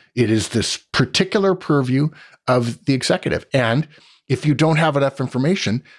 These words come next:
the organization, your customers, your competitors, the marketplace, the government, the environment doesn't care.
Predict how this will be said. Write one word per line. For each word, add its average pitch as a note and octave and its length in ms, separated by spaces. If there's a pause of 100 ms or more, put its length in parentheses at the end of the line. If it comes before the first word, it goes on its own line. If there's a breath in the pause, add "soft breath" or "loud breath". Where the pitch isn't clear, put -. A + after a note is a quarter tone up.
(160 soft breath)
the - 120
organization, D3+ 840
your C#3+ 160
customers, A2+ 640
your C3 160
competitors, C#3 720 (300 soft breath)
the B2 80
marketplace, B2+ 720
the - 220
government, G#2 640 (300 soft breath)
the C3 120
environment C3 520 (360)
doesn't C#3+ 440 (280)
care. - 460